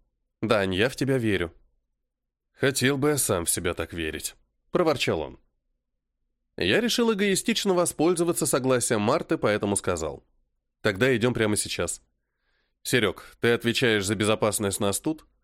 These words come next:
«Щит я выставлю, но в случае чего зови. Марта, главное, не подходи к Дэмиану совсем близко. Максимум на расстояние вытянутой руки. Я не знаю, что он задумал, поэтому как только тебе что-то покажется,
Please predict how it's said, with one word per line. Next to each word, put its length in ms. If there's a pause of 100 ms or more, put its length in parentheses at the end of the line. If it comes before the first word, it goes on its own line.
(440)
«Щит 220
я 160
выставлю, 500
но 160
в 80
случае 320
чего 240
зови. 320 (460)
Марта, 400 (560)
главное, 500
не 160
подходи 380
к 80
Дэмиану 420
совсем 460
близко. 400 (400)
Максимум 640
на 120
расстояние 560
вытянутой 460
руки. 320 (800)
Я 200
не 100
знаю, 260
что 160
он 120
задумал, 480
поэтому 340
как 140
только 260
тебе 180
что-то 240
покажется, 600